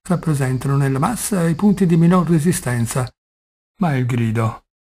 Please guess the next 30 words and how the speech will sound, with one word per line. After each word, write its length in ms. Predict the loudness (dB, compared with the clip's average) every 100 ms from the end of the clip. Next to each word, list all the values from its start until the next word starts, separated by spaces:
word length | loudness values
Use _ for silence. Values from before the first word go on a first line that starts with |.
| _
che 140 | 0
più 160 | 4 4
che 120 | 2
partir 360 | 0 0 0 0
da 140 | 2
loro, 500 | 2 2 2 0 -6 _ _ _ 0
passa 680 | 2 2 -2 -2 -2 -4 -2
attraverso 640 | 0 2 0 0 0 -2
di 100 | 0
loro. 360 | 2 2 2 -2 -8 _ _ _ _ _ -6 -2
Il 120 | 0
sasso 440 | 0 -2 0 -2
che 100 | -2
si 140 | -2 -2
trovano 280 | 0 4
in 80 | 4
mano, 380 | 2 0 -2 -4 -12 _ _ _ 0
il 120 | 0
sentimento 640 | 2 0 2 0 0 0 -2
a 40 |
cui 140 | -2
danno 320 | -2 -2 -2 -4
sfogo, 480 | -2 -2 0 -4 -8 _ _ _
sbarazzano 600 | 0 0 0 -2 2 2
la 100 | 2
strada 520 | 0 -2 -2 -2 -4 -6
sulla 300 | -2 -2 -2
quale 240 | -2 0
gli 80 | 0
altri, 460 | -2 -2 -4 -4